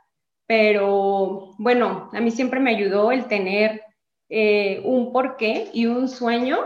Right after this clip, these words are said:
y, y yo les invito a que, a que ustedes siempre visualicen ese sueño o ese porqué,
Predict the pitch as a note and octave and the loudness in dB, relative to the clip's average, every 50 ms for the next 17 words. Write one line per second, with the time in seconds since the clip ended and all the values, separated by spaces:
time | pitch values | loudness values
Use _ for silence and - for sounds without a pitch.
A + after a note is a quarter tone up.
0 | - - - - _ _ - - A#3 A3 A3 A3 A3 A3 A3 G#3+ G#3 G3+ F#3+ E3+ | -6 -12 -18 -20 _ _ -12 -8 -6 -4 -2 -2 -2 -2 -2 -2 -4 -6 -8 -12
1 | - - - A#3 A3 A3 A3+ A3+ A#3 C4 B3+ - C4+ A#3+ A3+ G#3+ A3 A3 - A3+ | -14 -10 -6 -4 -2 0 2 2 2 0 0 0 0 0 0 0 -2 -4 -2 0
2 | A#3+ B3 B3 B3 - A#3+ A3+ G3+ F#3 F#3 F3 - - G#3 G#3+ A#3 A#3 A3 - - | 0 0 0 0 0 -2 0 0 0 -2 -4 -4 -4 -6 -4 -4 -6 -6 -6 -4
3 | A#3 G#3+ A3 B3 B3+ B3 - - - - C4+ C#4 C#4 C#4 D4 C#4+ C#4+ C4 C4 C4 | -4 0 0 2 0 0 -2 -6 -6 -2 0 4 4 4 4 4 2 -2 -2 -2
4 | C4+ C4+ - _ _ _ _ _ _ _ _ - B3+ A#3+ A#3+ - G#3+ F#3+ G3 G#3+ | -4 -6 -10 _ _ _ _ _ _ _ _ -4 -4 -4 -2 -2 -2 0 0 0
5 | B3+ C#4+ C#4 - - D4+ D#4 F4+ A4+ - - - - _ _ _ - - G#3+ G#3+ | 0 -2 -2 -4 -4 -4 -4 -4 -4 -4 -8 -12 -18 _ _ _ -4 0 0 0
6 | G#3+ A3+ B3+ B3+ B3 - A3+ A3 A3+ A#3 C4 C4+ C4 B3+ A#3 A3+ A3+ A3 A3 - | 0 0 -2 -2 -2 -2 0 2 2 2 2 0 0 2 4 4 4 2 0 -4
7 | C4 - - G#3 G3+ F#3+ G3+ - - - - A3 A#3+ - A#4+ - | -6 -6 -4 -4 -4 -4 -4 -6 -10 -8 -4 -4 -2 -2 -4 -6